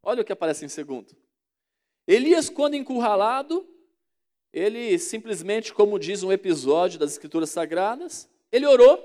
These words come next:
e desceu fogo do céu e consumiu todo o exército oponente. Ele é só aquele que desafiou quatrocentos e cinquenta profetas de Baal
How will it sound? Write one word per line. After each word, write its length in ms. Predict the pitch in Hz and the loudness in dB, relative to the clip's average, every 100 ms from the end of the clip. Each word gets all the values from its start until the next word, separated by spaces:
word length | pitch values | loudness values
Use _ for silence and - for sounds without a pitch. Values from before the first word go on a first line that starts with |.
| - _ _ _ _ _ _ - | -18 _ _ _ _ _ _ -14
e 100 | 196 | 0
desceu 500 | 220 214 - 247 220 | 0 0 -2 -2 -2
fogo 600 | - - 202 254 262 240 | -14 4 8 8 6 -10
do 120 | 226 | -14
céu 540 | - - 143 180 208 - _ _ _ 170 | -14 -8 -2 -2 -2 -12 _ _ _ -16
e 120 | 190 | -14
consumiu 720 | - 226 226 - 190 180 220 | -6 -6 -6 -12 -12 -10 -12
todo 400 | 220 196 233 233 | -6 0 0 0
o 60 | 226 | 0
exército 760 | 196 123 156 196 196 - - 185 | 2 0 -6 -6 -8 -14 -2 -2
oponente. 920 | 185 180 156 143 120 _ - - _ _ _ _ _ _ _ _ _ _ | -2 -6 -6 -8 -8 _ -20 -20 _ _ _ _ _ _ _ _ _ _
Ele 160 | 233 370 | 0 2
é 100 | 349 | 0
só 320 | - 320 339 | -2 0 0
aquele 480 | 302 - 294 330 277 | 0 -6 -6 -6 -8
que 200 | 269 269 | -10 -10
desafiou 680 | 247 247 262 262 247 302 285 | -8 -4 -4 -4 0 0 0
quatrocentos 1160 | - 320 330 285 254 - - 403 453 440 359 | -2 -2 -2 -6 -8 -10 -4 -4 -4 -2 -2
e 100 | 339 | -2
cinquenta 680 | 320 294 254 - 339 415 370 | -6 -8 -10 -4 -2 -2 -4
profetas 680 | 320 254 220 - 302 349 294 | 0 2 2 0 -2 0 -2
de 80 | 269 | 0
Baal 560 | 247 202 208 262 381 | 0 4 4 2 0